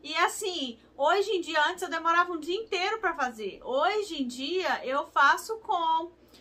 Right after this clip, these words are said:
vou colocar aí uma hora e meia, duas horas pra regar, é, pra adubar esse monte de orquídeas,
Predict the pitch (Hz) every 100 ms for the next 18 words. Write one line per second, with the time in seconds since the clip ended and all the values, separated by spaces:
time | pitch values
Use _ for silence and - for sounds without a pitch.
0 | - - 269 277 339 392 381 311 302 294
1 | 294 302 285 294 311 294 277 311 359 330
2 | 311 294 269 285 339 359 262 226 - -
3 | - _ _ - 269 262 - 247 254 254
4 | 277 320 - 254 247 262 247 233 220 -
5 | _ - 233 240 262 302 294 262 277 370
6 | 392 269 269 262 349 370 269 269